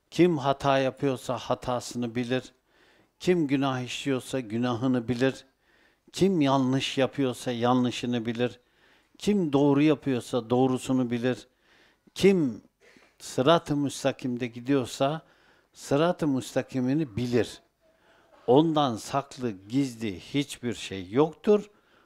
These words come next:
O aynı zamanda bilendir her şeyi. Ve bütün yaratmış olduğu varlıkların hem fiiliyatlarını bilir,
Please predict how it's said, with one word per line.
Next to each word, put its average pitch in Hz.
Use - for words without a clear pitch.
O 123
aynı 156
zamanda 117
bilendir 107
her 104
şeyi. 76
Ve 120
bütün 143
yaratmış 131
olduğu 120
varlıkların 131
hem 175
fiiliyatlarını 131
bilir, 143